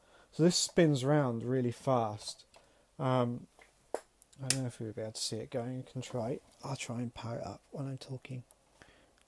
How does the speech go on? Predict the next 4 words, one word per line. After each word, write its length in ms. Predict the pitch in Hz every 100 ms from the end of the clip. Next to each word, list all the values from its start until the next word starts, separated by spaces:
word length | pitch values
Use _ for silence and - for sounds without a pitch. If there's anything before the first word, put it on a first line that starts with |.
| -
Um, 380 | 127 120 117 202 _ _ _ _ _ _ _ _ _ _ _ _ _ _ _ _ _ _ - - - -
it 120 | 113
doesn't 180 | 110 -
help 180 | 127 117